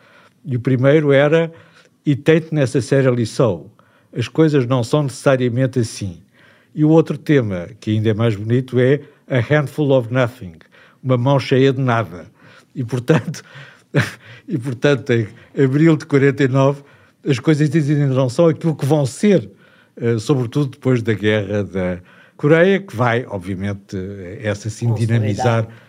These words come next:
Speaker 1: a estrutura da Aliança Atlântica, a estrutura militar permanente da Aliança Atlântica. Mas era um mundo perigoso, mais perigoso do que é hoje.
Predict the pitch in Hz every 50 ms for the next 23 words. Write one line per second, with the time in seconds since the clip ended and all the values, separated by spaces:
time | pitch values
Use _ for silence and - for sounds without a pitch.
0 | _ _ - - 117 104 - - 113 104 - - 127 127 117 117 113 107 104 -
1 | - _ _ _ _ _ _ - 117 98 107 107 107 107 113 - - 107 98 98
2 | 98 101 104 98 98 - 107 98 - 120 127 139 139 - 180 165 - 156 156 147
3 | 143 135 131 113 - 127 107 - 156 135 127 110 120 120 113 - - 143 135 117
4 | - 117 113 117 123 120 131 151 151 131 - - 92 87 101 101 107 101 101 -
5 | - _ _ _ _ - - 98 95 90 98 98 95 98 92 - - 98 87 82
6 | 85 82 _ _ _ _ _ - - 110 101 - 101 87 - - 90 - 107 110
7 | 107 131 139 147 147 147 147 151 143 135 - - 135 123 104 107 95 - - -
8 | _ - 143 143 135 - - 123 117 110 107 110 110 113 - - _ _ _ _
9 | _ _ _ _ _ - 110 107 101 98 - - 110 104 98 98 101 107 - 101
10 | 95 90 80 80 - - -